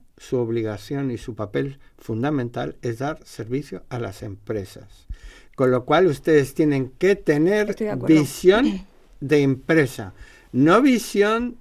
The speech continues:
Speaker 1: de bata. Así, con esas palabras.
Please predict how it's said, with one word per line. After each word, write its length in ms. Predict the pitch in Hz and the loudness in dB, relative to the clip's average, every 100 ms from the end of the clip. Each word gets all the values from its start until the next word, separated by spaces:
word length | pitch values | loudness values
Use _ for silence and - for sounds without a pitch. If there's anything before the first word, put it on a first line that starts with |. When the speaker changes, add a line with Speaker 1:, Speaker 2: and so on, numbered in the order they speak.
| - | -6
Speaker 1:
de 200 | 123 127 | -2 2
bata. 420 | 135 127 - - - - _ - - | 2 2 -6 -12 -20 -20 _ -20 -8
Así, 420 | 127 131 160 160 | -6 2 4 4
con 300 | - 160 151 | 6 6 8
esas 240 | 180 185 165 | 6 4 -2
palabras. 600 | - 135 131 117 98 | 0 2 2 0 -4